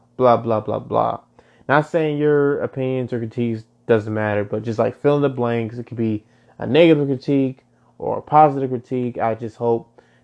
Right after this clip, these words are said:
to make this episode very presentable, very informative, where it's like, "You know what? Despite this guy's tangents,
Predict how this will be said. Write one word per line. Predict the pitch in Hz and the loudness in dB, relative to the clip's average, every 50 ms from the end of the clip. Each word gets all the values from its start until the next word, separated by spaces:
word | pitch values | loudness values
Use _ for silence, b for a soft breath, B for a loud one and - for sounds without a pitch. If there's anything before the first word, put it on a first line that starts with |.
| b - | b -6
to | - 110 | -4 -2
make | 113 113 107 - | -2 -2 -2 -4
this | 110 - | -4 0
episode | 117 117 110 - 113 107 | 0 0 2 2 -2 0
very | 107 127 139 143 135 | 2 4 4 4 4
presentable, | 120 123 113 - - 123 120 113 117 117 113 | 2 -2 -6 -4 -4 -2 -2 -2 -2 -2 -4
very | 107 110 131 135 139 131 131 127 120 | -2 2 2 4 6 6 4 4 2
informative, | 117 107 - - - - 127 123 117 120 117 117 110 104 117 | 0 -2 -6 -12 -6 -2 -2 0 0 0 0 0 0 0 0
where | 117 117 117 | 2 2 2
it's | 110 113 | 2 2
like, | 120 113 113 117 147 | 2 0 0 2 2
"You | 156 | 2
know | 175 190 190 | 4 4 4
what? | 190 196 190 190 190 185 185 _ _ b b b b b b b b | 6 6 6 6 4 2 0 _ _ b b b b b b b b
Despite | 175 - - 202 214 214 - | -14 0 2 4 4 4 2
this | 196 175 | -2 0
guy's | 170 180 175 175 165 160 - | 2 4 4 4 4 2 0
tangents, | - 185 185 190 196 190 196 208 214 190 - - _ | -4 -2 0 0 0 -2 -2 -4 -4 -6 -8 -14 _